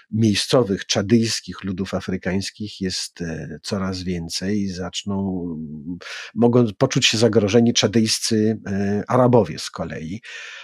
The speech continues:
E, mogą szukać wsparcia, mogą szukać tego wsparcia choćby u tego Hemetiego czy Arabów, e, darfurskich.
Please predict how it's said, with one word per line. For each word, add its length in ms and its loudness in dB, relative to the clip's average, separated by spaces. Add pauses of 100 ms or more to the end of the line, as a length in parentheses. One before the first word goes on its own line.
(120)
E, 320 -4
mogą 280 6
szukać 320 -2
wsparcia, 840 -2
mogą 460 -10
szukać 340 -10
tego 180 -8
wsparcia 480 -6
choćby 420 -4
u 120 -4
tego 260 -6
Hemetiego 920 -8
czy 180 -12
Arabów, 640 -10
e, 260 -10
darfurskich. 840 0